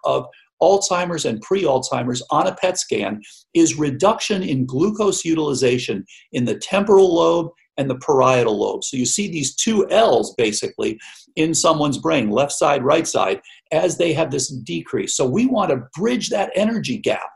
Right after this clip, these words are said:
And the critical way to do that is to provide those ketones. And we typically target for anywhere between one point zero and four point zero millimolar beta hydroxybutyrate. And if you prefer using a breathalyzer, like a Biosense or something like that,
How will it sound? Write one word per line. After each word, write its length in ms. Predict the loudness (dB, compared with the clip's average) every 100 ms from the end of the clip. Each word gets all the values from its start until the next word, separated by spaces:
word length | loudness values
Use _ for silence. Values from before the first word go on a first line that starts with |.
| _ -20 -20 -6
And 120 | -2
the 80 | -2
critical 500 | -2 -2 0 0 0
way 180 | 2 0
to 60 |
do 240 | -2 -6 -4
that 260 | -2 -2
is 160 | -2 -4
to 120 | -4
provide 600 | -4 -2 -2 0 2 2
those 240 | 0 -2 -4
ketones. 540 | -6 -6 -6 -6 -8
And 100 | -6
we 140 | -6 -4
typically 440 | -4 -4 -4 -6
target 380 | 0 2 2 -2 -4
for 220 | -4 -4 -10 -10
anywhere 380 | -4 0 2 2
between 400 | 0 -2 -2 2
one 260 | 2 2 0
point 280 | -4 -4 -4
zero 440 | -4 0 0 -2
and 160 | -6 -4
four 280 | 0 0
point 240 | -2 -4 -4
zero 340 | -4 -2 0
millimolar 800 | 0 0 0 0 0 2 2 0 -6 -12 0
beta 200 | 2 4
hydroxybutyrate. 1120 | 2 2 2 2 -2 -4 -2 2 2 2 -2 -10 _
And 120 | -4
if 100 | -4
you 100 | -4
prefer 360 | -6 -4 -2 0
using 320 | 0 -2 -2
a 80 | -2
breathalyzer, 880 | 0 0 0 0 2 2 0 -2 -4 -14 -6
like 160 | -4 -4
a 80 |
Biosense 680 | -2 0 2 0 0 -2 -2
or 40 | -4
something 320 | -4 -4 0
like 220 | 0 0
that, 280 | 0 0 -2